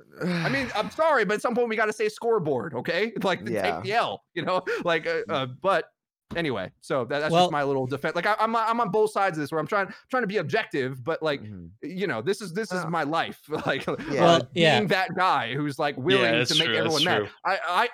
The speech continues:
Speaker 1: I suck in corporate scenarios 'cause I don't play politics. Like, I just flat out do
Speaker 2: Facts.
Speaker 1: not do it, right? So it's good I work for myself because I make everyone pissed and uncomfortable because I, I like this. I, I like being
Speaker 2: Well,
Speaker 1: like,
Speaker 2: that's what it
Speaker 1: "Let's
Speaker 2: takes
Speaker 1: figure
Speaker 2: to
Speaker 1: it
Speaker 2: be
Speaker 1: out."
Speaker 2: great.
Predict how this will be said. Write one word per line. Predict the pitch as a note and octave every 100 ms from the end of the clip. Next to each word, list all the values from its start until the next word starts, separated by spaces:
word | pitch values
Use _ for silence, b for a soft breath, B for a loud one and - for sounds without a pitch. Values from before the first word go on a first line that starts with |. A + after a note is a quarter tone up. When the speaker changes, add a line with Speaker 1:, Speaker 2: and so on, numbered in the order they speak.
| A#3
Speaker 1:
I |
suck | A#3 - C4+ C4+
in | F3+
corporate | D#3 G3+ F#3 D#3+ -
scenarios | D3 F3+ D3+ G#2+ G2+
'cause | C#3 D#3+
I |
don't | G#3 G#3+
play | G#3+ F#3
politics. | C#3+ G3 D#3+ - - - -
Like, | C3
I | D3
just | F#3+ D#3+ B B _
flat | G#3 G#3+
out | A3 G3+ F#3
do | A3+
Speaker 2:
Facts. | A3+
Speaker 1:
not | A3+ G#3+
do | G3 B3
it, | D#3 - _ C3+
right? | C#3 -
So | - F3 F3
it's | D3
good | B2+ C4
I | F#3+
work | D#3+ F#3+
for | E3+
myself | C#3+ D#3 B3 F#3 C3 -
because | D#3+ E3 C#3 b b
I | F#3
make | G#3 F#3+
everyone | D4 D4+ C#4 A3+ C#3+
pissed | D#3+ A2 -
and | D3
uncomfortable | C3+ D3 A#2+ C3 G#2+ A#2+ b b
because | - F3 F3+
I, | G3+ F#3+
I | G3
like | G3 F3+ C#4 G3+
this. | E3 E3+ - -
I, | D3+ F#3 E3+
I | G3+
like | F3 G3 A#3+ D3
being | F3+ E3
Speaker 2:
Well, | D3+ C#3
Speaker 1:
like, |
Speaker 2:
that's | -
what | F#3+
it | F#3+
Speaker 1:
"Let's | -
Speaker 2:
takes | G3 G3+
Speaker 1:
figure | F#3+
Speaker 2:
to |
Speaker 1:
it |
Speaker 2:
be | G#3+
Speaker 1:
out." | F#3
Speaker 2:
great. | D#3 G3+ - -